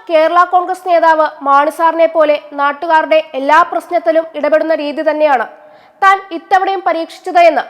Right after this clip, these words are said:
അഭിമാനത്തോടെയാണ് റോബിൻ പറയുന്നത്. ജനങ്ങളുടെ മനസ്സും ആവശ്യങ്ങളും അറിഞ്ഞു പ്രവർത്തിക്കുന്ന രാഷ്ട്രീയക്കാരന് എപ്പോഴും സ്വീകാര്യത ലഭിക്കുമെന്നതാണ് അദ്ദേഹത്തിന്റെ നിലപാട്. സൂപ്പർ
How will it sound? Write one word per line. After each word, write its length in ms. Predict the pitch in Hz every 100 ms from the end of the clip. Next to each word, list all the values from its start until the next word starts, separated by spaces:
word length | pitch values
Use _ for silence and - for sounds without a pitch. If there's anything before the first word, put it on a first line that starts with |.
| -
അഭിമാനത്തോടെയാണ് 760 | 254 311 320 330 339 330 311 - - 269
റോബിൻ 300 | 285 262 - 233
പറയുന്നത്. 400 | 220 226 233 - - _ _ _ _ _ _ 214
ജനങ്ങളുടെ 440 | 254 254 269 277 285
മനസ്സും 320 | 277 277 294 285 247
ആവശ്യങ്ങളും 500 | 247 254 302 277 285 285 254
അറിഞ്ഞു 220 | 254 294
പ്രവർത്തിക്കുന്ന 560 | 311 285 285 294 294 294
രാഷ്ട്രീയക്കാരന് 720 | 262 262 - 294 294 294 269 - - - - - 349
എപ്പോഴും 340 | 427 440 480 494
സ്വീകാര്യത 480 | 359 349 359 349 349 349
ലഭിക്കുമെന്നതാണ് 720 | 311 349 339 330 320 285 - -
അദ്ദേഹത്തിന്റെ 420 | 277 349 359 370 277
നിലപാട്. 340 | 226 220 226 247 - - - -
സൂപ്പർ 400 | - 392 415 480